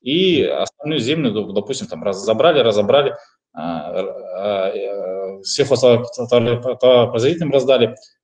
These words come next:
Speaker 1: И это всё-таки является минусом их, потому что
Speaker 2: Мгм.
Speaker 1: мы имеем на своём балансе сейчас десять тысяч гектар пассивных площадей.
Speaker 2: Мгм.
Speaker 1: А, а, в целом пашни у нас четырнадцать с половиной тысяч гектар, там поруется, э, двадцать пять процентов.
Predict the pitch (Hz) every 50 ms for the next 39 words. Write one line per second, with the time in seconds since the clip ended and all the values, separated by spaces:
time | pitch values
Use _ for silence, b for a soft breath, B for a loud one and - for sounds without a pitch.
0 | _ _ 117 143 185 175 180 143 127 - 170 170 156 156 160 151 147 120 113 -
1 | - - _ _ _ _ 117 120 135 165 156 160 - 151 151 151 139 120 - -
2 | 92 85 - - - - _ _ _ _ _ 87 98 147 175 180 175 175 156 127
3 | 123 135 170 180 139 131 135 - _ 151 147 131 117 113 101 104 117 120 117 143
4 | 139 131 131 135 135 135 131 - 127 113 113 - - 123 107 98 113 135 135 -
5 | - - 123 117 - - 123 120 - 196 202 202 196 - - _ _ _ _ _
6 | _ - 131 127 - 151 143 135 117 - 95 90 - - 85 76 69 - - _
7 | _ _ _ _ _ _ _ 113 104 95 104 104 80 82 80 - _ _ _ _
8 | _ _ - - - 60 69 67 71 - - - - 156 151 135 117 - - 139
9 | 123 - - 117 101 101 95 - - - - 185 170 - - 147 135 127 120 117
10 | 117 107 - - 107 104 - 98 95 - - - _ _ _ - - _ _ _
11 | b b b b b _ - 85 78 - 107 107 147 175 170 170 - 131 123 117
12 | 113 98 98 101 101 101 98 98 98 98 95 95 107 120 120 120 - 120 107 -
13 | 104 101 - - 101 95 - 82